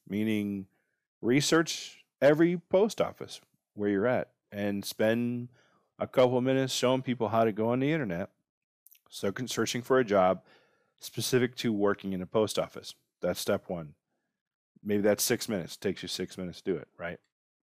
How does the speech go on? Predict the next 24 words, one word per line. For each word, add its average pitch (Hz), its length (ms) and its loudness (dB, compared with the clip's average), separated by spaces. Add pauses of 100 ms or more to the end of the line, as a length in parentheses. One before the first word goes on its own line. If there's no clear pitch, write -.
(160)
The 120 80 -14
second 127 300 2
one 120 160 2
is, 120 140 2
the 107 80 -14
second 107 260 0
video 104 320 4
can 95 220 -6
be 92 420 -2 (880)
how 113 300 4
to 95 580 -4 (220)
set 120 220 0
yourself 98 400 -2
up, 80 160 -8 (580)
meaning 101 540 -2 (680)
how 113 160 2
to 117 80 4
go 123 100 4
on 120 220 2
LinkedIn 98 520 -4 (600)
and 95 260 -2
find 104 640 0 (140)
people, 87 480 -4
individuals 95 840 -4